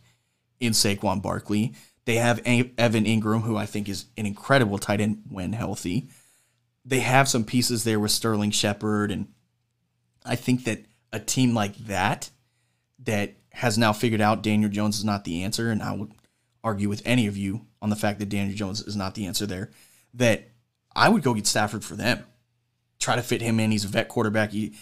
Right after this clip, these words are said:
he's not gonna come in and cause any rifts. He's gonna come in and just continue to push that team forward. I think that would be really exciting. But,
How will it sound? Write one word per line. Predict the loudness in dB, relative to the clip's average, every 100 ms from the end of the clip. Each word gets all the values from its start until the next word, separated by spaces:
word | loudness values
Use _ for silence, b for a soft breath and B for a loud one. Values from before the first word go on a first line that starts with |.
| B B
he's | 0 2
not | 2 2
gonna | 0 -2
come | 0 2
in | 4
and | 2
cause | 4 4 4
any | 0 0
rifts. | -2 0 0 0 -2 b b b
He's | -2 2
gonna | 2 2
come | 0 0
in | 0
and | 0
just | -2 -2
continue | -2 0 -2
to | -2
push | -4 -4
that | -4 -6
team | -6 -6
forward. | -6 -8 -4
I | -4
think | -2 -2
that | 0
would | 0
be | -2
really | -4 -4
exciting. | -2 -4 -4 -8 -12
But, | -10